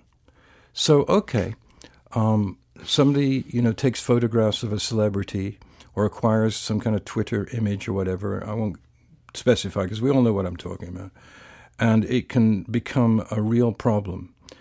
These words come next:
And then the actual mean-spiritedness of it becomes a joke. I think that's a problem.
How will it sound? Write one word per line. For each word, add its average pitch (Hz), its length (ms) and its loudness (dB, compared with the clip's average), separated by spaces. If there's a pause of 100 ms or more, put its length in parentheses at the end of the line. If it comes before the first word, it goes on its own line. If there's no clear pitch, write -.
(180)
And 107 240 2
then 127 340 8
the 117 160 4
actual 113 440 0
mean-spiritedness 120 1160 2
of 82 140 -8
it - 200 -16 (300)
becomes 107 400 -2
a 110 60 -4
joke. 95 500 -2 (880)
I 113 80 0
think 160 420 4
that's 110 300 -4
a 95 40 -12
problem. - 420 -14